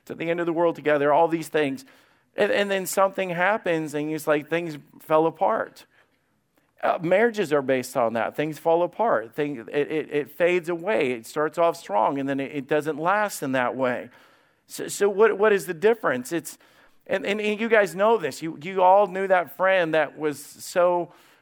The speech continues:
uh, fallen in love with somebody that they, it was gross. You guys know what I'm talking about? They got each other. It was all gross, and the, the way that they use the pet names for each other, and are all snuggled up next to each other, and,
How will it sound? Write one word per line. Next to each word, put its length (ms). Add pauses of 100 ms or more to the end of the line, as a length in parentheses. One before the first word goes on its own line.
(100)
uh, 500 (120)
fallen 360
in 140
love 240
with 140
somebody 380
that 80
they, 220
it 40
was 120
gross. 380
You 80
guys 140
know 80
what 60
I'm 80
talking 320
about? 220
They 80
got 200
each 160
other. 360
It 40
was 120
all 320 (420)
gross, 500
and 180
the, 320
the 160
way 160
that 140
they 80
use 180
the 80
pet 320
names 260
for 100
each 160
other, 240
and 80
are 100
all 140
snuggled 420
up 120
next 240
to 80
each 200
other, 480
and, 100